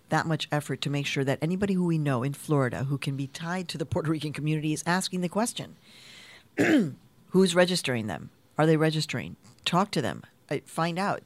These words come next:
'cause we all have neighbors who are down there. Mm-hmm. Um, I like to say that the Puerto Ricans of Florida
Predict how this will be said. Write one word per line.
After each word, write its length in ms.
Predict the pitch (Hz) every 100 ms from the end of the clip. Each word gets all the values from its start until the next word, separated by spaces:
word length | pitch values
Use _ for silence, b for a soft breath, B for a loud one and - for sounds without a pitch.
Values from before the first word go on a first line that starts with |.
| _ _ -
'cause 220 | 165 160
we 160 | 175
all 140 | 180 185
have 160 | 185 175
neighbors 500 | 185 247 - - -
who 120 | 147
are 80 | 127
down 240 | 107 98
there. 180 | 78 - B B B 165 160 170 175 B B _
Mm-hmm. 40 | 147
Um, 480 | 143 143 139 139 - -
I 60 |
like 160 | 185 196
to 100 | 180
say 220 | 175 156
that 160 | 147 135
the 80 | 135
Puerto 260 | - 151
Ricans 320 | 151 151 147
of 100 | 135
Florida 540 | - 135 131 160 220